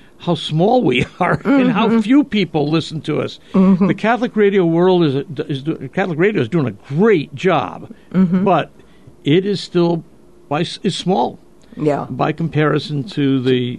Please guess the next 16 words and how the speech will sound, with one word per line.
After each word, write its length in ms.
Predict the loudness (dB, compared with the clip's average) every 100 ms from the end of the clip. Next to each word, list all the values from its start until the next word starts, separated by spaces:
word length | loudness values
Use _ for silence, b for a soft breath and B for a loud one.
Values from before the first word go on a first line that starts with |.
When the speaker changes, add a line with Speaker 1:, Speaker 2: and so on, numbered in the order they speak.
| -10
Speaker 1:
uh, 200 | -8 -8
Speaker 2:
Secular. 640 | -2 -2 0 -2 -2 -4
Speaker 1:
Yeah, 380 | -2 0 0 -4 -6 -14
yeah. 200 | -8 -4
Speaker 2:
Mm-hmm. 400 | 0 2 2 0 -2 -8
Speaker 1:
So 120 | -2 0
I, 60 |
I 40 | 2
Speaker 2:
Mm-hmm. 180 | 0 2
Speaker 1:
always, 220 | 2 0 -4
I 200 | -6 -4
always 240 | -2 -2 -2
measure 260 | -4 -4
it 80 | -6
against 440 | -4 -4 -6 -6
that 400 | -4 -2 -2 -6